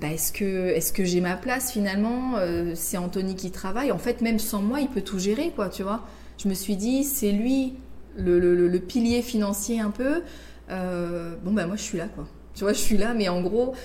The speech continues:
tu déplaces la reine, tu peux la mettre à un autre, euh, endroit du jeu, ça serait pareil, tu vois. Ça, ça changerait pas grand-chose au, au truc jusqu'à ce que tu comprennes finalement que, ben non, c'est toi, c'est toi l'épouse, non, c'est toi la mère,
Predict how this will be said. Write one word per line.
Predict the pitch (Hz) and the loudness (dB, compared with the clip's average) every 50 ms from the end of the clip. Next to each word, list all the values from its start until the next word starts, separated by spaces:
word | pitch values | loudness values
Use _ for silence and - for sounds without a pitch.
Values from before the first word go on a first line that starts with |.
| - - | -14 -14
tu | - - 208 | -10 -8 -4
déplaces | 180 190 196 196 208 208 202 202 - | 2 2 2 4 4 2 2 2 2
la | 214 202 190 190 | 0 0 2 2
reine, | 202 220 247 269 269 247 233 | 2 2 4 4 4 4 2
tu | 226 - 202 | 2 0 0
peux | - 208 | 2 2
la | 185 185 | 2 2
mettre | 190 185 190 190 - - | 2 0 -2 -2 -4 -4
à | 202 | -4
un | 190 190 190 | -2 -2 0
autre, | 202 208 208 - - | 0 0 0 -2 -4
euh, | 208 196 190 185 180 180 | -4 -2 0 0 -2 -2
endroit | 175 190 190 202 208 208 208 | -2 -2 -2 0 0 0 0
du | 202 202 208 202 | 0 0 0 0
jeu, | 202 233 277 294 294 277 240 214 | 2 2 0 2 2 2 2 0
ça | 202 - - - - - 202 | 0 -4 -6 -6 -4 -4 -4
serait | 190 - - 202 196 | -4 -4 -6 -4 -2
pareil, | 220 226 247 277 294 269 233 - | -2 -2 -2 0 -2 -2 -4 -4
tu | - 214 | -6 -6
vois. | 196 196 202 202 - - - - - - | -4 -4 -6 -6 -10 -14 -18 -18 -16 -16
Ça, | - - 180 170 165 170 170 170 170 | -14 -10 -8 -8 -8 -8 -8 -8 -8
ça | 175 - 180 | -6 -6 -4
changerait | 180 - - 180 175 180 180 180 | -4 -4 0 0 0 0 0 -2
pas | - 208 | -2 -2
grand-chose | 202 196 190 196 - - 214 214 196 196 | -2 -2 -4 -6 -4 -2 -2 -2 0 0
au, | 185 180 175 170 165 170 - - - - - - - - - - - | 0 0 0 0 -2 -2 -6 -8 -12 -14 -12 -14 -14 -14 -14 -8 -2
au | 185 185 | -2 0
truc | 185 - 302 285 | 0 2 2 2
jusqu'à | 247 233 220 - - 208 | 2 2 -2 0 0 -2
ce | - - | -2 0
que | - | -2
tu | 196 180 - - 180 | -2 -2 -2 -6 -6
comprennes | - - 233 220 214 214 - - 233 226 220 214 | -4 -2 0 0 0 0 -2 -2 0 0 0 0
finalement | 214 - 202 185 180 185 196 202 202 | 0 -2 -4 -2 -2 -2 -2 -4 -6
que, | - 175 | -6 -8
ben | 175 170 185 208 | -6 -4 -2 -2
non, | 226 247 247 233 202 185 - | -2 -2 -2 -4 -6 -8 -8
c'est | - - - 170 - | -8 -6 -6 -6 -8
toi, | - - 202 202 208 202 196 196 - - - - - - - | -6 -4 -2 0 0 0 -2 -6 -8 -10 -14 -16 -16 -16 -14
c'est | - - 170 160 | -8 -8 -8 -6
toi | - - 185 | -4 -4 -2
l'épouse, | 170 170 165 175 - - 254 254 262 247 220 180 190 | -2 0 -2 -2 -4 -4 -2 -2 0 0 0 -2 -2
non, | 190 214 226 | -2 -2 -2
c'est | 214 - - 185 180 | -2 -2 -2 -4 -4
toi | - - 202 202 | -4 -2 -2 0
la | 220 240 247 | 0 2 2
mère, | 233 226 226 220 214 208 | 2 2 2 0 0 -2